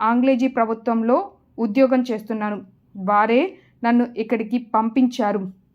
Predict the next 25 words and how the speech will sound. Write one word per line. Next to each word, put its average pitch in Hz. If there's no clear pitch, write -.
ఇక్కడ 220
ఏదైతే 254
డబ్బు 226
సాయి 226
అందరికీ 240
పంచుతున్నారో 233
అది 208
ఎక్కడి 196
నుంచి 277
వస్తుంది, 240
అలాగే 196
అక్రమ 269
డబ్బు 240
ఇక్కడ 254
ఉన్నట్టుగా 262
మాకు 247
సమాచారం 269
లభించింది. 214
అందుకే 214
నేను 240
ఇప్పుడు 240
ఉన్న 214
పలంగా 269
ఆ 240
డబ్బుని 233